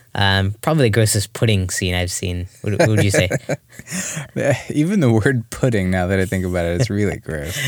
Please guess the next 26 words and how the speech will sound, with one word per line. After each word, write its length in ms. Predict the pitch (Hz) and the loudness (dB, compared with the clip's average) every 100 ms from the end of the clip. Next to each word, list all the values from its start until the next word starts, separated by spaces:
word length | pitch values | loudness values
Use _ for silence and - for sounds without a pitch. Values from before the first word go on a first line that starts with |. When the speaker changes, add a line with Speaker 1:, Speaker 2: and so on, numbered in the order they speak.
| 135 | -2
Speaker 1:
<laughs> 160 | 139 | -2
I 120 | 107 127 | 0 2
know, 160 | 120 | 2
it 80 | 107 | 2
doesn't 240 | 120 117 | 2 2
lend 180 | 107 104 | 4 4
itself 580 | 101 - 113 - - - | 2 0 -2 -2 -4 -2
<laughs> 20 | |
well. 380 | 123 - 120 - - - - - | -4 -4 -8 -10 -12 -14 -8 0
Speaker 2:
Yeah, 480 | 135 131 113 110 110 | 2 4 6 6 4
and 80 | 113 | 4
I 40 | |
Speaker 1:
Yeah, 80 | 120 | 6
Speaker 2:
mean, 80 | 123 | 6
Speaker 1:
this 140 | 135 | 4
Speaker 2:
this 100 | - | 4
is 60 | 117 | 2
Speaker 1:
guy. 40 | |
Speaker 2:
one 100 | 113 | 2
of 60 | 107 | 4
those 180 | 104 101 | 2 2
scenes 240 | 117 101 | 0 0
where 80 | 104 | 0
it's 100 | 95 | 0
just, 160 | 101 - | -2 0
like, 340 | 95 - - | -2 -4 -12